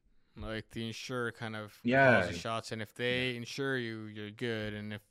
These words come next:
Speaker 1: they don't, then the bank doesn't care. Like, they're not gonna give you anything.
Speaker 2: Yeah, a hundred percent. Yeah, uh, and sometimes too, like, in a, a certain circumstances,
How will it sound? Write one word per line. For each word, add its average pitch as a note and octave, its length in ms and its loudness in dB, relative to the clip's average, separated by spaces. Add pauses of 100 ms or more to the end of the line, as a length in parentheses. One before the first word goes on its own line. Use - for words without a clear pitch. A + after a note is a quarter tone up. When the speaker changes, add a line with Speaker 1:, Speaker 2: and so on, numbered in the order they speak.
Speaker 1:
they G#2 140 -8
don't, B2 500 -6
then G#2+ 240 -8
the G#2 60 -14
bank G#2+ 300 -8
doesn't G#2+ 280 -10
care. F#2 360 -12 (480)
Like, G#2 120 -12
they're A2+ 120 -8
not G#2+ 160 -4
gonna G#2+ 120 -10
give G#2 120 -10
you G2+ 60 -10
anything. G2 200 -10
Speaker 2:
Yeah, A#2 260 0
a A3+ 80 -2
hundred A2+ 280 6
percent. F#2 320 -4 (420)
Yeah, F#2 360 -2
uh, E3+ 140 6
and F3+ 220 8
sometimes A#3 460 8
too, D#3 220 6
like, B2 200 6
in A#2+ 80 4
a, G#2 560 2
a G#2+ 40 -8
certain B2 300 -4
circumstances, G#2 1120 -2